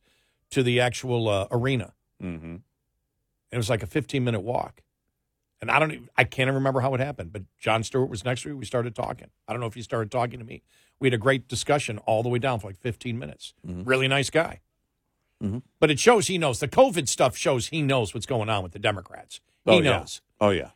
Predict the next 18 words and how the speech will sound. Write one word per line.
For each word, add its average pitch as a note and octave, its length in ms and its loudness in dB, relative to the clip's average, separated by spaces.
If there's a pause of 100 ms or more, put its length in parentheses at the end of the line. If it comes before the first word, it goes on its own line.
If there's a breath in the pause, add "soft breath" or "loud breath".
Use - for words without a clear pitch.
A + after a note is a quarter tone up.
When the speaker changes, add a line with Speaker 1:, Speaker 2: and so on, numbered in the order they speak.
Speaker 1:
And C3+ 120 2
that D#3+ 140 6
means C#3 380 0
if B2 100 0
he E3+ 60 6
knows G3 200 2
about D#3 220 4
covid, C#3+ 360 2 (300)
he F#3 160 2
understands C3 480 0
the A2+ 60 -6
censoring A#2+ 440 0
that G#2+ 120 -6
was G#2 160 -6
done G2+ 320 0 (400)
in A2 320 0 (100)
twenty A#2 300 2
twenty. G#2+ 420 -2